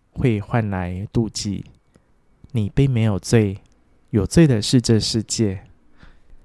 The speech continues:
生而为人无罪，你不需要抱歉。”哇，这段歌词真的是让我在每次，每次听的过程当中，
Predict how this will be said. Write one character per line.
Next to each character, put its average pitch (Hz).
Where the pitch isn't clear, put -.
生 185
而 185
为 135
人 120
无 104
罪， 110
你 101
不 -
需 -
要 123
抱 117
歉。” 101
哇， -
这 117
段 131
歌 120
词 98
真 196
的 208
是 185
让 151
我 101
在 123
每 92
次， 104
每 104
次 120
听 113
的 104
过 110
程 92
当 101
中， 101